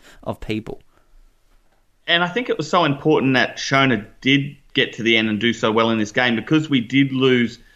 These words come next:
Speaker 2: the three older Kadena members right at the start. You know, it would have been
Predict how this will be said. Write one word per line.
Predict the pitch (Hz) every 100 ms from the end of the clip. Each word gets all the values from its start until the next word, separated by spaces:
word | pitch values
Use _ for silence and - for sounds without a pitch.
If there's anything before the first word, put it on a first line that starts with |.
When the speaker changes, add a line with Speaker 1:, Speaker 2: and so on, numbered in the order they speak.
| _ _
Speaker 2:
the | 117
three | - 135
older | 123 123 120
Kadena | 117 107 120 131
members | 127 117 113 104
right | 117 117 117
at | 113
the | -
start. | - - 127 120 92 - - _ _ _ -
You | 139
know, | 117
it | 104 135
would | 160
have | 165 151
been | 135 120